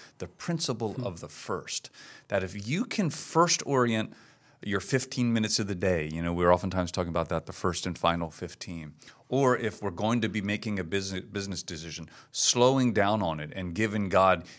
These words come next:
Speaker 1: fifteen hours or fifteen days to guide you into it or something. We're just throwing fifteen around now, but the whole idea is, like, the way we first position ourselves can slowly train ourselves to be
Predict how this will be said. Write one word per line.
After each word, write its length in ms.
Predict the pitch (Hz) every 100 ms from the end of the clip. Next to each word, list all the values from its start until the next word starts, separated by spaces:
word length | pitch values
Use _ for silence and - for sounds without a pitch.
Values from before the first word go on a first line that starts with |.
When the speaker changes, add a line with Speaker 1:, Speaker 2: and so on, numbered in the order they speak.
| -
Speaker 1:
fifteen 640 | - - 135 127 - 135 110
hours 400 | 113 104 92 85
or 60 |
fifteen 460 | - 107 - 113 98
days 320 | 98 98 82
to 80 | 87
guide 320 | 87 90 87
you 140 | 82 80
into 300 | 78 - 80
it 60 | 80
or 40 |
something. 320 | - 87 92
We're 120 | 90
just 180 | 80 82
throwing 200 | 92 82
fifteen 380 | - 90 - 87
around 220 | 85 82
now, 160 | 90 87
but 160 | -
the 80 | -
whole 280 | 92 160 202
idea 380 | 160 107 120 110
is, 280 | 95 90 92
like, 180 | 90 - - - _
the 100 | -
way 280 | 95 135 165
we 160 | 165 131
first 580 | - - 143 156 151 -
position 540 | 123 98 117 - 107
ourselves 400 | 87 85 90 87 - - -
can 160 | - 110
slowly 560 | - - 139 185 160 127
train 640 | - - 156 190 120 90 87
ourselves 600 | 107 92 85 - 90 87
to 100 | -
be 260 | - 101